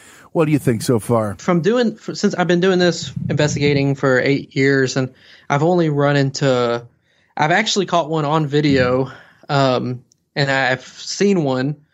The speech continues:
Speaker 2: I more think that it's something that's interdimensional, a being that,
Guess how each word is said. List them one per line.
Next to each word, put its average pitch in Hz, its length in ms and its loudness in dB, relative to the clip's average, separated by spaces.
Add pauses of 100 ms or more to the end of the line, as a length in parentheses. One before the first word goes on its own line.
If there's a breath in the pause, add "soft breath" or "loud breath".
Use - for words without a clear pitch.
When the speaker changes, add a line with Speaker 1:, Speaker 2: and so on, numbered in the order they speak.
(560)
Speaker 2:
I 175 500 0 (480)
more 214 600 0 (640)
think 196 280 0
that 170 180 2
it's 160 120 -2
something 175 460 -2
that's 143 220 0
interdimensional, 170 1000 0 (240)
a 143 80 -4
being 151 340 0 (140)
that, 127 340 -2